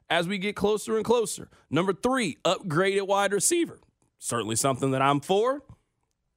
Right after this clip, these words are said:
Number four, solidify the offensive line. Another thing that I'm for. You know what? Me and Nate Taylor are simpatico. We are on the same page.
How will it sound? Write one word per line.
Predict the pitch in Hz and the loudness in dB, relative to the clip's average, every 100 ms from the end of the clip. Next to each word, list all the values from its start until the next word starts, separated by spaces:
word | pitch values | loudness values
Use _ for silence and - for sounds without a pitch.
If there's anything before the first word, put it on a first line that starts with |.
| _ _ _ _ _ | _ _ _ _ _
Number | 175 202 | 0 0
four, | 196 285 285 196 | 0 0 0 0
solidify | - 170 190 220 208 202 | -2 -2 0 0 0 0
the | 202 208 | 0 2
offensive | 214 220 240 240 247 | 0 0 -2 -2 0
line. | 269 254 220 - _ _ - | 2 2 0 -6 _ _ 0
Another | 277 294 349 359 | 2 2 0 0
thing | 233 262 285 | -2 -2 0
that | 294 | -2
I'm | 302 311 | 0 -4
for. | - 415 277 | -2 -2 -2
You | 370 | -4
know | 453 370 | -4 -2
what? | 359 311 277 | -2 -2 -2
Me | 302 440 480 | -4 -4 -4
and | - 165 165 | -4 -2 -2
Nate | 220 214 - | -4 -6 -6
Taylor | 226 220 214 - | -2 0 0 0
are | 175 | 0
simpatico. | 185 - 143 135 294 339 349 180 131 123 | 0 -2 -2 -2 -2 -2 -2 -4 -2 -2
We | 339 359 | -2 -2
are | 147 | -2
on | 151 | -2
the | 170 | -4
same | - 247 269 | -4 -2 -2
page. | 302 311 247 147 - | 0 -2 -4 -8 -14